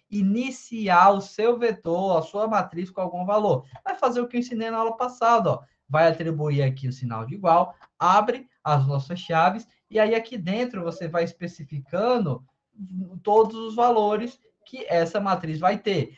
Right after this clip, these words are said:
Aqui, pro caso das matrizes, você precisa ter a noção que a dimensão dela é linhas vezes colunas. Então, três vezes três aí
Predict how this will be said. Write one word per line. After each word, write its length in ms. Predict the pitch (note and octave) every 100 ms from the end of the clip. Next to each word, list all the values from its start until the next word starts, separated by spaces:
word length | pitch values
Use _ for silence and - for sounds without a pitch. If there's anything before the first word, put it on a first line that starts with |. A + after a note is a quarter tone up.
| _
Aqui, 500 | - A#3 - B3+ D4
pro 260 | G#3 G#3+ G3+
caso 440 | - F#3 G#3+ F3+
das 200 | E3+ D3+
matrizes, 480 | C#3+ A#2+ - E3 D#3+
você 260 | D#3 D3 E3
precisa 500 | E3 D3+ C#3 F3 G3+
ter 120 | G3
a 60 | F#3
noção 360 | D3+ C3+ F3+
que 100 | F3+
a 40 | D#3+
dimensão 640 | F#3+ F#3+ F3+ - D3 B2+ B2+
dela 520 | C#3+ F#3 D#3+ G2 -
é 300 | D#3 C#3+ - _ _ _
linhas 560 | C3+ E3+ G3 B3+ D4+ - _ _ -
vezes 580 | D3 C#3+ D#3+ E3+ F#3+ -
colunas. 640 | G3+ A3+ A3 G3+ C#3+ B2+
Então, 260 | C3+ D#3+ C#3+
três 440 | - F#3+ A#3 G#3+
vezes 540 | D#3+ D3+ D3 C3+ B2 -
três 420 | - F3 F3+ D3
aí 400 | C#3+ B2+ D3